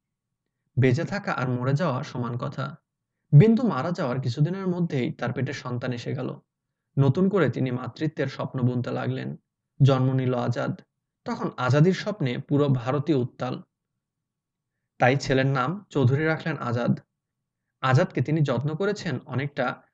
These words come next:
আদেখলার মতো করে। সারাক্ষণ কপালে টিপ পরিয়ে রেখেছেন, যেন কারো নজর না লাগে। মাজারে গিয়ে মানত করেছেন তার সুস্থতার জন্য।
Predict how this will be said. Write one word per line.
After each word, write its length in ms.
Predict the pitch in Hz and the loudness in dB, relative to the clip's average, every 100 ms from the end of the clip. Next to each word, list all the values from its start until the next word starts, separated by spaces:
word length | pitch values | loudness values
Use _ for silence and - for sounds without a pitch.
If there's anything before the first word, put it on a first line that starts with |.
| _ | _
আদেখলার 480 | 127 123 117 139 127 | 4 4 4 -2 -2
মতো 260 | 120 127 | -2 -4
করে। 320 | 127 127 139 170 _ _ _ _ _ _ | -4 -4 -6 -10 _ _ _ _ _ _
সারাক্ষণ 500 | - 160 208 - 190 | 0 2 2 0 -4
কপালে 340 | 156 127 147 | -4 -2 -2
টিপ 260 | - 143 135 | 0 -2 -2
পরিয়ে 260 | 131 127 120 | -2 -2 -2
রেখেছেন, 520 | 117 123 - 123 147 _ _ _ - | -4 -6 -10 -12 -12 _ _ _ -2
যেন 200 | 131 151 | 0 0
কারো 200 | 147 151 | 0 0
নজর 340 | 127 117 123 | 0 0 -2
না 180 | 120 120 | -2 -4
লাগে। 340 | 123 131 143 - _ _ _ _ 127 | -4 -4 -4 -10 _ _ _ _ -2
মাজারে 400 | 123 123 156 175 | 2 4 4 4
গিয়ে 160 | 190 | 2
মানত 360 | 120 117 127 - | 0 -4 -6 -4
করেছেন 360 | 156 160 180 | -2 -2 -4
তার 100 | 175 | -6
সুস্থতার 580 | - - 117 - 135 131 | -8 -8 -10 -8 -4 -2
জন্য। 400 | 127 123 127 143 | -2 -4 -6 -10